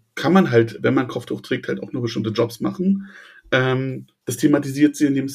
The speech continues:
in dem Song und, ähm, und es gibt, äh, in dem Song Ist das fair? Sag mir, ist das fair? Ähm, t-, sagt sie dann auch, „Warum habt ihr eigentlich so wenig, warum habt ihr so viel Angst?“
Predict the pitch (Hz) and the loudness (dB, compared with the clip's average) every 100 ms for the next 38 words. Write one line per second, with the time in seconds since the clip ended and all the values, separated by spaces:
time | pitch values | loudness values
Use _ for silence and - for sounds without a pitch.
0 | - 131 127 123 139 135 139 139 - 120 | -6 -4 -4 -4 -2 0 -2 -4 -2 0
1 | 120 120 - 139 123 120 120 113 - - | 0 -2 -4 -2 0 2 0 -2 -10 -20
2 | - - - 151 - - - - 131 123 | -4 0 0 0 -2 -2 2 2 2 0
3 | 143 147 - 131 - 139 147 170 170 _ | 2 2 0 -4 0 6 6 6 2 _
4 | _ _ _ _ _ - - - 120 135 | _ _ _ _ _ -12 -8 -6 -4 -2
5 | 131 - 104 - 131 143 - _ _ _ | -2 -2 -8 -4 -4 -4 -10 _ _ _
6 | _ _ _ 127 123 123 127 - - 127 | _ _ _ 4 6 4 -2 -8 -6 -4
7 | 123 139 131 139 - 127 127 - 120 120 | -2 0 0 2 2 2 0 -2 -2 -2
8 | 127 - 156 131 135 135 139 127 - - | -4 -4 0 -2 -2 -4 -2 0 -2 -6
9 | 117 120 135 139 135 123 127 123 135 139 | -8 -4 -2 -2 -6 -4 -4 -4 -6 -8
10 | 139 - - 151 165 - - - | -8 -6 0 0 -2 -8 -16 -20